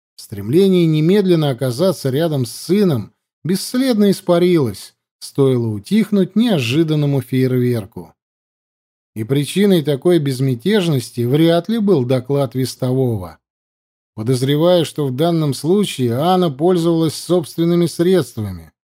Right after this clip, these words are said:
о которых даже не позаботилась рассказать мне. Я же ориентировался на нее.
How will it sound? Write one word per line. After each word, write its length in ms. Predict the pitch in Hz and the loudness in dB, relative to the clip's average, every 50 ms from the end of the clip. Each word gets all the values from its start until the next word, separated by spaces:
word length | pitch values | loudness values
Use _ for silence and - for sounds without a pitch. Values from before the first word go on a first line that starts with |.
| _ _ _ _ _ _ _ _ _ _ - | _ _ _ _ _ _ _ _ _ _ -20
о 80 | - - | -12 -8
которых 540 | - 131 135 - 254 254 233 175 131 117 | -6 -6 -4 -2 0 0 0 0 0 0
даже 340 | 113 135 143 160 165 165 180 | -2 0 0 0 0 0 2
не 160 | 180 175 180 | 2 2 2
позаботилась 960 | 170 175 175 165 151 170 170 143 120 139 185 220 - - 160 139 127 113 - 127 | 0 0 -2 -2 0 0 -2 0 0 0 0 0 0 0 -2 -2 -2 -4 -4 -6
рассказать 680 | 120 120 - - - 127 120 117 110 135 139 123 - | -6 -6 -8 -8 -8 -6 -6 -4 -2 -4 -4 -4 -2
мне. 460 | 123 127 131 131 131 123 107 85 - _ _ _ _ _ _ _ _ _ _ _ _ _ _ _ - | -2 0 0 0 0 -2 -2 -6 -10 _ _ _ _ _ _ _ _ _ _ _ _ _ _ _ -10
Я 360 | 120 110 123 156 175 185 185 | -8 -4 -2 0 0 0 0
же 200 | 160 160 175 175 | 0 -2 -2 -2
ориентировался 1040 | 165 165 151 156 156 156 151 147 - - 143 151 147 147 147 147 135 - - 139 139 | -2 0 0 0 2 2 0 0 -2 -2 -2 0 0 2 0 0 -2 -2 -4 -2 -2
на 100 | 139 139 | 0 0
нее. 580 | 139 135 135 131 123 117 107 92 82 80 | 0 0 0 0 -2 -4 -6 -6 -8 -16